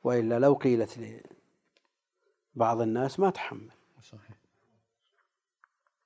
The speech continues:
Speaker 1: أقل الأحوال بيقول: "أنا مشغول، أنت غير هذا الوقت"، على حد زعمه أنه يريد أن يمتص هذا التشديد. كثير من الناس إذا جاء السائل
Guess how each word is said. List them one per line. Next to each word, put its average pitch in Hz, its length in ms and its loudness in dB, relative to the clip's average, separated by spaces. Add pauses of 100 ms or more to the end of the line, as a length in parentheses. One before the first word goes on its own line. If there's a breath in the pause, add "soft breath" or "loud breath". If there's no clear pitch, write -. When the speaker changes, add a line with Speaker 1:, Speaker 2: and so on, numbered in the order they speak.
(680)
Speaker 1:
أقل 123 320 0
الأحوال 135 480 0
بيقول: 123 260 0
"أنا 123 140 0
مشغول، 110 480 -4 (120)
أنت 123 160 -6
غير 113 240 -2
هذا 110 100 -12
الوقت"، 123 300 -18 (1900)
على 123 140 -8
حد 113 220 -8
زعمه 117 340 -2
أنه 120 140 0
يريد 117 340 0
أن 113 140 -4
يمتص 107 500 -8
هذا - 180 -16
التشديد. - 580 -20 (2000)
كثير 156 340 8
من 131 180 4
الناس 127 380 0
إذا 117 140 0
جاء 139 240 2
السائل 117 680 -4